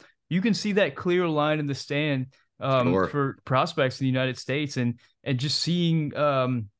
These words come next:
Speaker 1: the U twenty camp now, and just i-, if you happen to, uh, be able to check out any of, like, the M L S Next games or anything like that, you can see that these players are, are just flat out different than they were, uh,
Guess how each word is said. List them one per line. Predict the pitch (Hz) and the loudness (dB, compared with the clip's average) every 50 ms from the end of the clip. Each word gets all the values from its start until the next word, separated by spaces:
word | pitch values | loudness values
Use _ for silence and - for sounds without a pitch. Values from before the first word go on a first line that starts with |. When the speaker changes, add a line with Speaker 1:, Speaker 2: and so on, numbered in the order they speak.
| _ _ _ _ _ _ _ _ _ _ - | _ _ _ _ _ _ _ _ _ _ -6
Speaker 1:
the | 139 135 | -4 -2
U | 131 135 139 | 0 0 -2
twenty | 135 - 147 156 160 156 | 0 0 0 0 0 -2
camp | 139 - 160 151 151 151 - | -2 -2 -2 0 0 -2 -2
now, | 151 147 143 143 143 147 151 147 147 | -2 0 0 0 0 0 0 0 0
and | 131 127 | -2 -4
just | 117 120 113 - - _ - - _ - | -6 -8 -10 -12 -16 _ -20 -20 _ -8
i-, | - | -8
if | - - 156 135 139 | -4 -4 -4 -4 -2
you | 147 147 135 | -2 -2 0
happen | 127 135 135 135 135 139 131 | 2 2 0 2 0 0 0
to, | 123 131 123 - - - | 0 0 -2 -2 -6 -10
uh, | - 139 127 123 120 | -6 -2 -2 -2 -2
be | 120 120 131 139 | -2 0 0 0
able | 139 135 135 131 | 2 2 0 -2
to | 135 127 | -4 -6
check | - - 139 131 131 | -8 -4 -4 -2 0
out | 135 123 120 113 | 0 0 2 2
any | 123 127 123 127 | 2 2 2 2
of, | 120 117 | 0 0
like, | 120 113 107 | -2 -2 -2
the | - - | -4 -2
M | 117 120 117 | 0 0 0
L | 113 113 113 | 2 0 0
S | 110 107 - - - - | -2 -4 -8 -14 -12 -6
Next | 131 123 127 139 139 - - | -2 0 0 0 -2 -4 -2
games | - 139 139 139 147 135 123 | 0 2 2 2 0 0 0
or | 127 | 0
anything | 131 131 117 131 127 | 0 0 0 -2 -2
like | 123 120 117 110 | -2 -2 -4 -2
that, | - 127 131 131 127 - - - - - _ _ _ - | -2 -2 -2 -2 -2 -4 -8 -12 -20 -20 _ _ _ -4
you | 175 175 | -2 -2
can | 202 | -2
see | - - 226 | -2 -2 -2
that | 220 208 185 - | -2 -2 -2 -2
these | 165 135 | -4 -6
players | - - 190 208 214 185 143 | -2 0 0 2 2 0 0
are, | 139 139 - | -2 -2 -2
are | 143 143 | -2 -4
just | 135 147 135 - | -2 -4 -6 -6
flat | - - 143 147 156 | -2 0 0 2 2
out | 147 127 120 113 - | 2 0 0 -4 -6
different | 147 151 139 - - 92 131 | -8 -6 -6 -6 -6 -4 -2
than | 131 131 135 | -2 0 2
they | 127 123 | 0 0
were, | 120 123 127 127 123 120 120 - - - _ _ | 0 0 2 2 2 0 -2 -6 -20 -20 _ _
uh, | - - 117 110 117 113 | -6 -2 0 0 0 -2